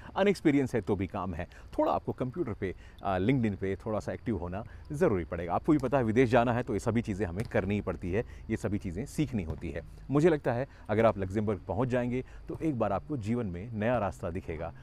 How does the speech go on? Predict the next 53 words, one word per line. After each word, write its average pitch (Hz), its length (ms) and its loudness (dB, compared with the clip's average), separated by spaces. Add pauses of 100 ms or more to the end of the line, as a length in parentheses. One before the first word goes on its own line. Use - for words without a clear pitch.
(160)
कुछ 180 120 4
साल 170 160 6
वहाँ 143 200 4
काम 147 200 2
करेंगे, 131 380 -2 (220)
इतने 139 220 0
पैसे 117 280 0
कमा 101 220 2
पाएंगे 92 400 0 (320)
कि 110 160 0 (300)
वापस 110 420 6
आके 117 220 2
भी 95 100 -2
अपने 98 200 -2
परिवार 95 380 2
को 123 120 -2
सेट - 180 -2
कर 104 120 -4
सकते 98 280 -4
हैं, 107 160 -4 (320)
या 147 240 6
फिर 104 220 0 (320)
आगे 143 240 8
भी 123 120 4
वहीं 101 200 0
पे 92 200 -2 (300)
रह 110 200 8
सकते - 320 0
हैं। 80 160 -2 (200)
मतलब, 135 220 0
जीवन 156 300 4
में 139 120 2
एक 101 220 -2
बड़ा 110 220 6
ब्रेक। 90 300 0 (320)
तो 160 60 6
हर - 220 6
आदमी 190 220 6
मुझसे 156 240 -2
पूछता 123 280 -4
था, 117 120 -4
"लग्जमबर्ग 104 440 0
की 95 100 -6
वीडियो 92 260 0
बनाओ, 92 280 -4
लग्जमबर्ग 95 400 0
की 90 100 -10
जानकारी 90 400 -4
दो।" 95 140 -4 (240)
मैंने 143 220 2
कोशिश 110 340 -2
की 95 180 -4
है। 76 180 -8